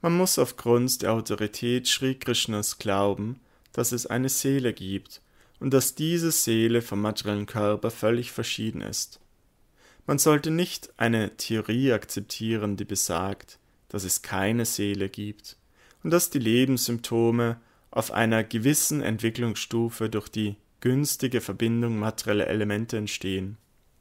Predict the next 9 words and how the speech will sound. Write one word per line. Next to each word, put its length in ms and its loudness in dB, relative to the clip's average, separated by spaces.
Obwohl 400 6
die 80 0
Seele 560 4
unsterblich 760 0
ist, 500 -4
wird 380 0
Gewalt 580 4
nicht 300 -4
befürwortet. 960 -4